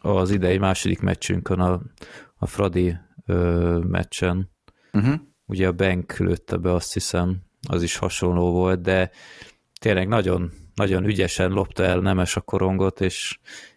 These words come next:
Speaker 1: és végigvitte. Nem tudom, én, én a végén éreztem, hogy ez, ez már meg lesz valahogy. A, a Gyergyó nem törte szanaszét magát, mert szerintem úgy voltak vele, hogy hoztak már épp elég pontot, akkor ez most így alakult.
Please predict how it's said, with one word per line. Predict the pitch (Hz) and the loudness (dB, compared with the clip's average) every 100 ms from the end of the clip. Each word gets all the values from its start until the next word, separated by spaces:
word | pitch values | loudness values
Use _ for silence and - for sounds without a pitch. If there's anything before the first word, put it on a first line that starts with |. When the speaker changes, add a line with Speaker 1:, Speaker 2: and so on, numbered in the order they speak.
| _ | _
Speaker 1:
és | - | -4
végigvitte. | 98 95 90 90 87 - - 95 95 101 _ _ _ _ - | 0 0 0 0 -2 -2 -2 0 0 -4 _ _ _ _ -4
Nem | 143 | -2
tudom, | - 107 | 0 2
én, | 135 131 | 2 2
én | 147 131 | 2 2
a | 131 | 2
végén | 139 123 110 113 | 2 2 2 2
éreztem, | 113 95 98 - 95 | 2 2 -2 0 0
hogy | 98 98 | 2 2
ez, | 92 - | 0 0
ez | - 101 | -2 2
már | 98 | 2
meg | 98 90 | 2 2
lesz | 90 90 - | 0 0 -2
valahogy. | 98 92 90 92 | -2 0 0 2
A, | 95 95 - - - _ | 2 0 -4 -20 -20 _
a | - | -4
Gyergyó | 104 113 107 110 113 107 | 0 2 2 2 4 4
nem | 110 101 98 - 131 _ _ _ _ _ | 4 2 2 -2 -8 _ _ _ _ _
törte | - 104 - 98 101 | 0 0 2 0 0
szanaszét | - 101 92 - 95 92 | 0 0 0 0 -2 0
magát, | 92 90 92 92 - | 0 2 2 0 0
mert | 92 90 - 165 127 | 2 0 -2 -14 -12
szerintem | - - - 95 95 - - _ _ | -4 -4 -2 -2 -2 -8 -20 _ _
úgy | - | -2
voltak | 104 101 92 | 0 0 0
vele, | 98 | 2
hogy | 95 | 2
hoztak | 104 95 92 | 0 -2 -2
már | - 90 | 0 0
épp | 90 - | 0 0
elég | 87 90 | 0 0
pontot, | - 92 87 92 - | -2 -2 -2 -4 -4
akkor | 92 98 | -4 -2
ez | 92 | 0
most | 90 - | 0 -2
így | 101 95 | 0 2
alakult. | 92 92 - 98 | 2 0 0 0